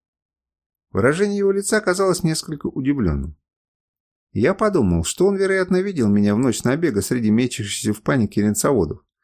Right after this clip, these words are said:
Но едва ли у него хватило бы смелости предположить, что какой-то раб, находящийся во владении ренсоводческой общины, и капитан, входящий в состав высшего городского совета, одно и то же лицо.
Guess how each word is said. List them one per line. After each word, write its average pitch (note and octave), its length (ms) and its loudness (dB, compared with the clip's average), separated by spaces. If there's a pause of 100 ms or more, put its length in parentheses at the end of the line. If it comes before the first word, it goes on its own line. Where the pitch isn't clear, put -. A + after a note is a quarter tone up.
(560)
Но G2+ 140 2
едва F#3 260 2
ли G3+ 100 4
у F#3 60 4
него F3+ 160 0
хватило E3 400 0
бы D3+ 120 0
смелости D#3 520 0
предположить, C#3 640 0
что - 180 -4
какой-то C3 420 0
раб, F3+ 240 0
находящийся A2 760 0
во G#2+ 100 2
владении A#2+ 440 2
ренсоводческой G#2 800 0
общины, E2+ 580 -2 (460)
и A2 100 -4
капитан, E3 480 0
входящий B2 480 0
в F2+ 60 -4
состав A#2+ 400 -2
высшего A#2 360 0
городского G#2+ 440 2
совета, F3 500 -2 (500)
одно D3+ 300 0
и A#2+ 60 0
то B2+ 140 0
же A#2 120 -2
лицо. - 440 -6